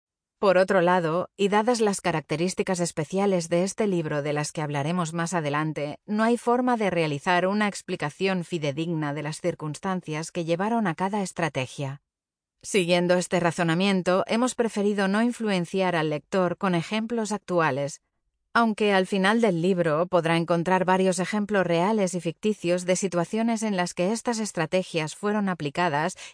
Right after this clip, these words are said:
y, en ocasiones, el origen de las mismas.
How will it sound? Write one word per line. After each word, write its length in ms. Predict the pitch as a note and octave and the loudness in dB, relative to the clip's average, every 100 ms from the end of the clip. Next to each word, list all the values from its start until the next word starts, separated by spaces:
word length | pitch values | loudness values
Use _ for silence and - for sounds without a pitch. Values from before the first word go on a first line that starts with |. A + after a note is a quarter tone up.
| - | -2
y, 280 | A3+ G#3 G3+ | 2 2 2
en 160 | F#3+ | 2
ocasiones, 760 | F#3 F3+ - G#3+ A#3 C4+ C4 - | 0 -2 -2 0 2 2 -2 -2
el 160 | G3+ F#3+ | 0 4
origen 480 | F#3 A3+ - C4+ A#3+ | 4 2 0 0 2
de 80 | |
las 180 | G#3+ G3 | 0 -2
mismas. 600 | D#3+ D3+ D#3 C#3+ C3 - | -2 -2 -2 -4 -6 -12